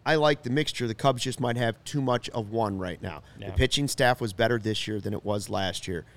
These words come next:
Speaker 1: Now, one of the prospects that has to come up, or via trade, or via free agency, you've gotta find somebody that's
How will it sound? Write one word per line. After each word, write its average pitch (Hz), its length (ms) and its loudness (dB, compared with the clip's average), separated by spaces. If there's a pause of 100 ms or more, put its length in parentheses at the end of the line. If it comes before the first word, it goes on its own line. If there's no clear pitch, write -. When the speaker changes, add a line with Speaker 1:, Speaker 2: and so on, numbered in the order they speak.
(760)
Speaker 1:
Now, 143 640 6
one 139 180 4
of 139 60 2
the 127 80 0
prospects 127 560 0
that 117 80 -4
has 120 180 0
to 107 80 -8
come 113 180 -4
up, 131 240 4 (920)
or 127 200 6
via 135 220 4
trade, 131 520 4 (400)
or 123 180 4
via 120 240 2
free 127 220 0
agency, 117 360 0
you've 117 160 0
gotta 117 220 4
find 110 380 0
somebody 110 340 0
that's 98 420 -2